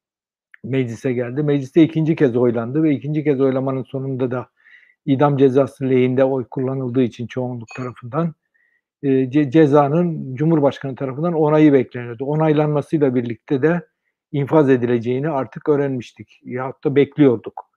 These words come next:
diyebilirim. İşte beş Mayıs gecesine böyle geldik. Yani hepimizin yüreği ağzında, e, arkadaşlarımıza ne, idam edilecek mi, edilmeyecek mi? E, ben son dakikaya kadar, hatta Deniz'le son bir veda ziyareti yapmıştık koğuşlara, Deniz, Hüseyin ve Yusuf.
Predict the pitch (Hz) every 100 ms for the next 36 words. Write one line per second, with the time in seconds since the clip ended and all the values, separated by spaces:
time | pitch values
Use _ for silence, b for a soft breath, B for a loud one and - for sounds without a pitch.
0 | _ 123 120 117 117 127 170 - _ _
1 | _ _ _ - 147 156 160 151 147 131
2 | - 131 135 - 156 170 160 143 123 120
3 | 110 110 135 127 147 143 139 117 143 143
4 | 135 139 139 135 127 - 120 117 139 139
5 | - _ _ _ _ 143 135 139 151 147
6 | 143 143 - 143 139 127 135 143 135 147
7 | 147 147 - 160 151 139 143 135 127 131
8 | 123 135 - 135 123 123 120 127 151 139
9 | 151 170 - 175 170 160 151 135 - 131
10 | 131 139 - 139 143 143 131 139 131 -
11 | b b b - 143 139 135 139 135 143
12 | 135 139 135 151 139 - 123 - - 131
13 | - 135 131 120 127 123 113 _ _ 107
14 | 135 131 127 120 120 - 170